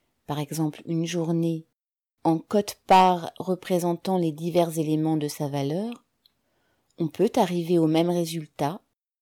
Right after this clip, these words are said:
en représentant les produits partiels comme provenant de quote-part de la journée de travail. Dans le premier cas, nous considérons le produit entier comme donné,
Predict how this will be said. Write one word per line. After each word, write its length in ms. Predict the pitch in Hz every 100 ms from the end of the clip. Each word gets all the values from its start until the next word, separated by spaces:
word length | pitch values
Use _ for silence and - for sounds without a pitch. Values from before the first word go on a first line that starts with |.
| _ -
en 160 | 175 170
représentant 760 | 226 233 247 220 220 214 202
les 120 | 175
produits 460 | 170 - 202 175 170
partiels 800 | - 185 - - - 147 160 196 _ _ _ _ _
comme 240 | - 160 151
provenant 680 | - - 196 180 170 156 202
de 160 | 202
quote-part 580 | 165 - 151 - 131 151
de 100 | 175
la 160 | 165 156
journée 300 | 151 151 165
de 120 | 180
travail. 600 | - 139 131 131 - - _ _ _ _ _ _ _ _ _ _ _ _ _ _ _ _ -
Dans 180 | 165
le 100 | 151
premier 420 | 143 - 151 147 139
cas, 440 | - 160 151 208 _ _ _ _ _
nous 120 | - 202
considérons 680 | - 226 - 208 226 220
le 120 | 220 202
produit 540 | - 185 175 165 165 - -
entier 640 | 208 214 - - - 196
comme 320 | - 156 147
donné, 480 | 147 151 151 139 170